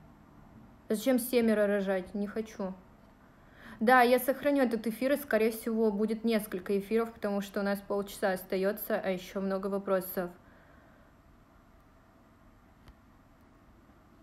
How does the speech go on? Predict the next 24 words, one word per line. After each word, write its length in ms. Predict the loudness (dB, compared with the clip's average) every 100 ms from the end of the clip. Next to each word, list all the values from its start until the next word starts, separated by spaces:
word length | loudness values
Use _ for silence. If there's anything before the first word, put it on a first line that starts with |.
| -20 -20 -20 -20 -20 4
Саш, 260 | 6 6 4
ну, 320 | 2 4 4
э, 180 | 2 0
видишь, 280 | 0 0 0
кому 280 | 0 2 2
как 160 | 0 2
повезет, 640 | 2 2 2 4 2 0
потому 300 | -6 -4 -4
что 180 | -2 0
я 180 | 2 4
долго 320 | 4 2 2
не 80 | 0
могла 320 | 2 2 2
найти 540 | 0 -2 -4 -2 0
парикмахера, 800 | 0 -2 0 2 2 2 0 2
и, 540 | 2 0 -2 -4 -6 -4
ну, 200 | 0 0
и 120 | 0
слышу 420 | -2 -2 -2 -4
девочек, 560 | -2 0 0 -2 -4 -8
что 200 | -6 -6
тоже 400 | -2 -2 -2 -6
не 80 | -4
могут. 460 | -4 -6 -6 -10